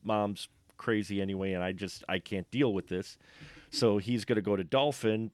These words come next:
to the, her embrace. They tell the, the whole,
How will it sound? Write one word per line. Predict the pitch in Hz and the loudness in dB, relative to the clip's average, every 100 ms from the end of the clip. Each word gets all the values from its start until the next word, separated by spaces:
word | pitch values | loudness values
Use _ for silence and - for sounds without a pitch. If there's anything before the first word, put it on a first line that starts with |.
| - | -8
to | 110 | -6
the, | 98 | -2
her | - 147 - | 2 2 2
embrace. | 110 90 85 80 92 - - - - _ _ _ _ | 0 0 -2 -2 -2 -4 -6 -12 -20 _ _ _ _
They | 123 131 | 0 2
tell | 170 156 | 6 6
the, | 139 135 120 | 8 8 8
the | - 117 | 6 4
whole, | 143 131 123 117 110 | 6 4 6 4 0